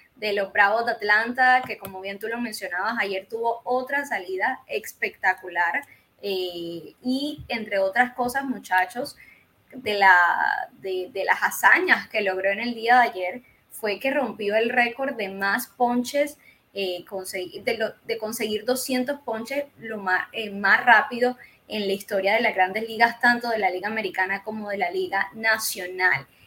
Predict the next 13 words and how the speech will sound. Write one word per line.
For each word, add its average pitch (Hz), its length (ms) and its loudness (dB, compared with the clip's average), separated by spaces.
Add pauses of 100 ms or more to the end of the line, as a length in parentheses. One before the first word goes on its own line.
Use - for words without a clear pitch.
(120)
Spencer 254 640 0
Strider 226 720 4 (160)
ha 220 200 4
conseguido 226 800 -4 (320)
un 233 180 -6
total 254 580 8
de 226 280 0 (340)
doscientos 262 880 0 (140)
ponches 247 640 0
en 240 200 -4
exactamente 220 1000 -2
ciento 214 720 -6
treinta 196 800 0